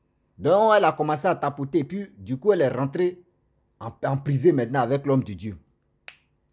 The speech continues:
Et l'homme de Dieu a dit, « Non, que, attends, si j'ai fini de faire le direct, et je vais te dire. » Elle dit, « OK. » Donc, elle a, après, elle a commencé à suivre le direct, après le direct maintenant. Et l'homme de Dieu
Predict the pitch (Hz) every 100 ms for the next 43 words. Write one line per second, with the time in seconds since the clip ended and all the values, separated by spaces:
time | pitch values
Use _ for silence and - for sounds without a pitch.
0 | _ - 160 156 139 113 104 123 110 123
1 | 113 110 104 139 139 175 117 - 143 123
2 | 110 135 131 135 - - 113 90 120 151
3 | 143 - _ _ _ 151 143 117 135 147
4 | 120 90 113 - _ _ _ _ _ _
5 | _ 147 170 180 180 180 156 - _ _
6 | _ _ _ _ _ 214 240 247 226 165
7 | - - 120 131 156 139 240 214 - _
8 | _ _ _ _ _ _ _ 185 196 190
9 | 139 139 175 139 107 80 - _ _ -
10 | - 190 143 104 113 147 - 117 175 151
11 | 101 107 139 139 107 - 113 139 - _
12 | _ _ _ _ _ _ _ _ _ _
13 | _ - 143 143 147 135 113 101 135 135